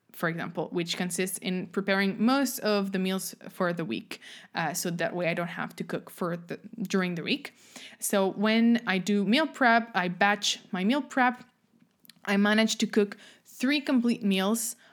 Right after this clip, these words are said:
plus a dessert, uh, and or snacks in three hours. If I don't do it this way, it takes me way more <laughs> than three hours during the week to prepare the same amount of food.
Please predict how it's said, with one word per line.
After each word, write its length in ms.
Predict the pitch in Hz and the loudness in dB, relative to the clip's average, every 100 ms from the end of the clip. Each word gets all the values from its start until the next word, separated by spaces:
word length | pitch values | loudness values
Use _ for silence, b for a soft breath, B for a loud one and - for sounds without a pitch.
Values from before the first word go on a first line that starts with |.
| b | b
plus 280 | - 240 233 | 2 4 2
a 100 | 240 | -2
dessert, 640 | 202 196 208 202 196 196 - _ | -2 0 2 4 4 0 -6 _
uh, 520 | 196 180 175 175 170 - | -4 -2 0 0 -2 -2
and 260 | 202 202 196 | 2 2 2
or 240 | 190 185 190 | 0 0 -2
snacks 640 | - 208 175 233 233 - - b b _ - | 0 0 2 2 -2 -6 -10 b b _ 0
in 360 | 220 214 214 220 | 2 2 0 -6
three 300 | - 214 - | -2 0 0
hours. 500 | 151 82 - - - _ _ _ _ _ | -4 -6 -6 -8 -8 _ _ _ _ _
If 180 | 185 185 | -8 -2
I 100 | 170 | -2
don't 340 | 175 254 381 370 | 0 0 0 2
do 140 | 233 208 | 4 4
it 300 | 190 - 208 | 4 0 -6
this 240 | 160 - | -6 -2
way, 260 | 190 269 320 B B B | 0 0 0 B B B
it 160 | 220 214 | -2 2
takes 240 | 220 233 | 2 2
me 260 | 226 214 - | 2 2 -2
way 320 | - 180 269 | -6 0 4
more 300 | 294 233 208 240 | 4 6 6 4
<laughs> 60 | 240 | 6
than 280 | 262 247 | 6 4
three 240 | 208 269 269 | 0 2 4
hours 380 | 220 220 226 226 B B | 6 6 4 2 B B
during 240 | 262 294 247 | 2 4 6
the 80 | |
week 340 | 214 202 202 - | 6 4 0 -4
to 100 | 202 | -2
prepare 400 | 196 202 190 202 | 0 2 2 0
the 120 | 196 | -2
same 300 | 180 175 170 | -2 -2 -2
amount 360 | 175 175 170 180 - | -4 -2 -4 -6 -10
of 120 | 170 | -10
food. 300 | - 80 - | -8 -10 -12